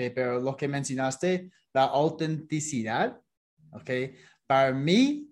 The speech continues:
hoy en día, es la mejor manera para diferenciar a nosotros de los demás. Porque hay tantas personas intentando copiar lo que los otros vendedores están haciendo, lo, lo que la competencia está haciendo, la manera en que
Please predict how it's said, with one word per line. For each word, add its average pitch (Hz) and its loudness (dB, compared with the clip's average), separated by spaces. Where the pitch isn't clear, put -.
hoy 170 6
en 160 0
día, 165 -2
es 147 -4
la 143 2
mejor 135 0
manera 131 2
para 123 2
diferenciar 120 -2
a 117 -2
nosotros 113 -6
de 117 -4
los 107 -6
demás. - -10
Porque 127 -2
hay 131 2
tantas 147 0
personas 165 0
intentando 139 0
copiar 123 0
lo 120 -2
que 127 -4
los 120 -6
otros 123 -4
vendedores 123 0
están 117 -4
haciendo, 147 2
lo, 127 2
lo 120 -2
que 135 -2
la 120 -4
competencia 135 -4
está 127 -2
haciendo, 147 0
la 135 4
manera 120 -2
en 127 -2
que 123 -2